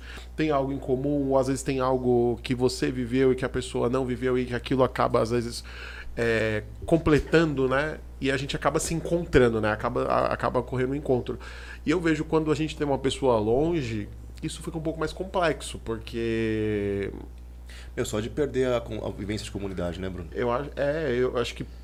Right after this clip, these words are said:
Speaker 1: pre-, perde muito, né? Porque, infelizmente, eu não sei se é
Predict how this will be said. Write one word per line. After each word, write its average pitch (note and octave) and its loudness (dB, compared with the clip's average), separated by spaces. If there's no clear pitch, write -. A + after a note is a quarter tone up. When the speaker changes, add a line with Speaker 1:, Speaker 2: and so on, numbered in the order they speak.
Speaker 1:
pre-, C#3+ 0
perde E3 4
muito, E3 2
né? A2 -2
Porque, A2 -2
infelizmente, B2+ 0
eu C3+ 4
não E3 -2
sei C3+ 0
se A#2 -4
é F#2 -2